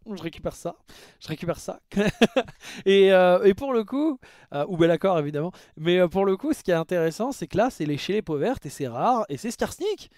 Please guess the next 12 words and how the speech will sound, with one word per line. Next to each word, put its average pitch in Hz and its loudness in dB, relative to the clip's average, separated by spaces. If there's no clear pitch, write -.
Skarsnik 285 0
qui - -2
récupère 214 -2
tout 403 4
ce - -2
qu'il 330 4
a, 320 6
genre, 185 4
euh, 185 6
tout - -4
full 381 0
gobelin. 285 6